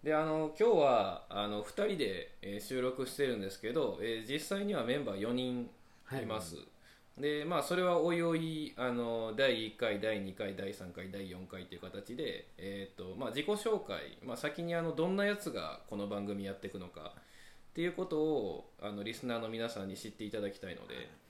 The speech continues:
Speaker 2: 大事ですね。
Speaker 1: うん。あの、一人一回も贅沢に設けて、
Speaker 2: はい。
Speaker 1: あの、自己紹介から始めていって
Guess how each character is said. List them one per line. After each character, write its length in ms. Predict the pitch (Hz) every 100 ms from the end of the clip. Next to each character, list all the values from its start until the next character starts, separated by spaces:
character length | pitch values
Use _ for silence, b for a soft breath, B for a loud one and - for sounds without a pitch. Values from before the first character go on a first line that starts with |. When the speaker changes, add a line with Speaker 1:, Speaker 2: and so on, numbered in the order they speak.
| 101
Speaker 2:
大 200 | 117 120
事 60 |
で 100 | 104
す 40 | 95
ね。 260 | 135 104 107
Speaker 1:
う 40 |
ん。 220 | 95 76 - - B B B B - -
あ 140 | 110 107
の、 380 | 104 104 104 98
一 200 | - 139
人 120 | 104
一 180 | 123 120 -
回 400 | 127 110 92 92
も 140 | 95
贅 180 | 101 113
沢 180 | 117 104
に 100 | 90
設 100 | 92 90
け 100 | 78
て、 260 | 78 53 -
Speaker 2:
は 120 | - 85 80 78 -
い。 40 | 95
Speaker 1:
あ 40 |
の、 320 | 92 90 82 69
自 120 | 101
己 40 |
紹 280 | 107 - 110
介 160 | 107 95
か 100 | 101
ら 100 | 98
始 220 | 98 98
め 140 | 104 101
て 140 | 107
い 60 | 107
っ 20 |
て 680 | - 170 170 165 147 120